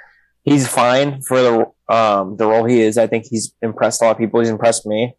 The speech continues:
I think he, he's looked good. He looks ex-, explosive as a player. But yeah, I mean, this week he had twenty-three carries against San Fran in a tough matchup and had three point three yards a carry.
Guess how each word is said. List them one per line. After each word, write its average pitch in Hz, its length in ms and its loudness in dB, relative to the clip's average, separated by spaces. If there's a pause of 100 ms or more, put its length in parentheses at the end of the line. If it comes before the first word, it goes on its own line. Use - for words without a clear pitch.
I 110 60 -6
think 110 200 -6
he, 107 260 -6
he's 110 200 -4
looked 107 340 -2
good. 104 180 -2
He 107 100 -6
looks 101 220 -8
ex-, - 200 -12 (240)
explosive 104 500 -10
as 98 140 -8
a 98 40 -10
player. 101 440 -6 (560)
But 165 100 2
yeah, 185 400 0
I 135 100 -2
mean, 156 220 -2
this 160 180 -2
week 170 160 0
he 170 120 -2
had 151 160 0
twenty-three 143 440 -2
carries 131 520 0 (340)
against 123 300 -2
San 127 240 -2
Fran 139 320 -2
in 110 80 -4
a 107 80 -4
tough 117 280 -2
matchup 117 420 -2
and 104 80 -6
had 104 160 -6
three 104 140 -6
point 101 260 -10
three 101 140 -6
yards 95 200 -8
a - 40 -20
carry. 123 300 -2